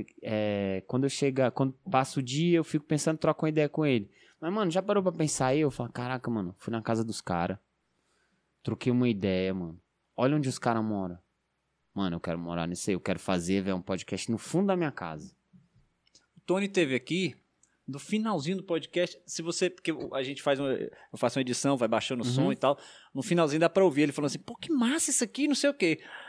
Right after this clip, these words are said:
Speaker 2: Aí o Tony, semana passada, perguntou: ele, "Pô, bicho, eu tô querendo um, um, uns conselhos seu aí dos equipamentos, não sei o quê,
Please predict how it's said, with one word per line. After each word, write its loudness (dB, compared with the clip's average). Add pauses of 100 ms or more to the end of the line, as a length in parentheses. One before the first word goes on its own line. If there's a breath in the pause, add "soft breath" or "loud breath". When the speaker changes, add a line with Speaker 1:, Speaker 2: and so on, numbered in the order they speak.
(120)
Speaker 2:
Aí 4
o 4
Tony, 2
semana 2
passada, 4
perguntou: 2
ele, -4
"Pô, 2
bicho, -6
eu 2
tô -2
querendo 0
um, -2 (560)
um, -2 (360)
uns -6
conselhos 0
seu 2
aí 2
dos -6
equipamentos, -2
não -6
sei -4
o -4
quê, 0